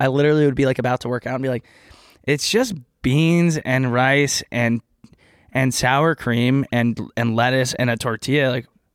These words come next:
this is, this is gonna power me through. This is genuinely what my body will turn into energy shortly."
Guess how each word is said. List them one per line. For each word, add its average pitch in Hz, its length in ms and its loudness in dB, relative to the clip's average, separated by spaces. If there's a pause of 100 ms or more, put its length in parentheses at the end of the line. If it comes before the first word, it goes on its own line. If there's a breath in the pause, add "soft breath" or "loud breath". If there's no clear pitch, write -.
(140)
this 165 180 0
is, 170 140 -2 (240)
this 165 220 0
is 175 100 -2
gonna 151 160 -2
power 139 340 0
me 135 140 0
through. 127 220 -4
This 147 140 -2
is 156 160 -4 (120)
genuinely 135 600 0
what 135 280 -4
my 127 120 0
body 131 260 0
will 127 120 -2
turn 127 220 -2
into 127 160 -2
energy 127 460 -2 (100)
shortly." 127 600 -4